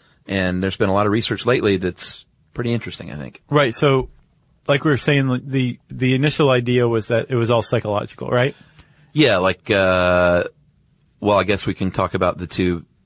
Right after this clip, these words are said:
Speaker 1: effects: the subject expectancy effect,
Speaker 2: Mm-hmm.
Speaker 1: which is basically, if you know the result ahead of time of the pill you're gonna take, you're gonna end up feeling that result.
Speaker 2: Right. So this
Speaker 1: Or
Speaker 2: is
Speaker 1: thirty percent.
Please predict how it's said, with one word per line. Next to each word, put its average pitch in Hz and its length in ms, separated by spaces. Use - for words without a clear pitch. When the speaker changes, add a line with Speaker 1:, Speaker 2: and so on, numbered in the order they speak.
Speaker 1:
effects: - 460
the 82 100
subject 85 560
expectancy - 800
effect, 90 440
Speaker 2:
Mm-hmm. 131 220
Speaker 1:
which 87 300
is 82 200
basically, 87 800
if - 320
you 92 60
know 95 120
the 87 80
result 90 320
ahead 87 200
of 85 80
time 85 220
of 82 100
the 87 60
pill 92 180
you're 85 120
gonna 85 140
take, 78 300
you're 82 100
gonna 82 160
end 80 180
up 80 160
feeling 82 320
that 78 140
result. 78 400
Speaker 2:
Right. 135 180
So 135 120
this 160 260
Speaker 1:
Or 95 60
Speaker 2:
is - 60
Speaker 1:
thirty 90 200
percent. 80 380